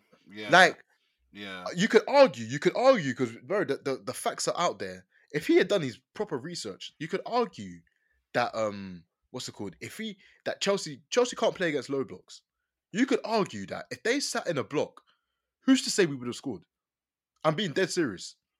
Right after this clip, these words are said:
Speaker 1: <laughs>
Speaker 2: No, no, I'm being dead, 'cause no, Joe, look at the goals that we scored. Look at the goals we scored.
Speaker 1: Yeah,
Speaker 2: They
Speaker 1: yeah,
Speaker 2: were
Speaker 1: they were
Speaker 2: from
Speaker 1: proper,
Speaker 2: beating the
Speaker 1: like,
Speaker 2: high line.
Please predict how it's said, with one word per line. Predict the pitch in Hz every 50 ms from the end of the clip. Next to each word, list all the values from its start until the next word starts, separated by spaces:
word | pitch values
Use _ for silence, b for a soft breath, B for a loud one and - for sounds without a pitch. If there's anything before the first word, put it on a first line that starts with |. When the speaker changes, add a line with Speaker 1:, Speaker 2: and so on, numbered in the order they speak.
| _ _ _ _ -
Speaker 1:
<laughs> | 214 - - 240 - _ 285 294 - - 285 - _ _ _ _ _
Speaker 2:
No, | - 202 269
no, | 294 277
I'm | 254
being | 233 302 277
dead, | 185 247 262 175 - -
'cause | - 170
no, | 165 269 269
Joe, | 185 240 262
look | 233 269 302 330
at | - 226
the | 262
goals | 254 262 262 233
that | 226 202
we | 202
scored. | 190 - - 226 - - -
Look | 190 -
at | 240
the | 220
goals | 214 214 208 170
we | 175 165
scored. | - 208 180 - - - b b b b b b b b b _
Speaker 1:
Yeah, | - 117 120 120 113
Speaker 2:
They | 170
Speaker 1:
yeah, | 185 196 185 196
Speaker 2:
were |
Speaker 1:
they | - - -
were | - -
Speaker 2:
from | 214 208 165 135
Speaker 1:
proper, | - 190
Speaker 2:
beating | 202 - 180 160
the | 151 147
Speaker 1:
like, |
Speaker 2:
high | 147 170 180 185
line. | 180 185 196 185 127 95 87